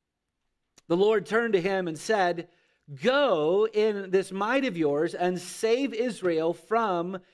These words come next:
the hand of Midian. Do not I send you?" So there's Gideon's commission.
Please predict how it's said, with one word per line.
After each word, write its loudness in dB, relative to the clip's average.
the 2
hand -2
of -2
Midian. -2
Do -2
not 0
I 0
send -4
you?" -6
So -6
there's 2
Gideon's 2
commission. -6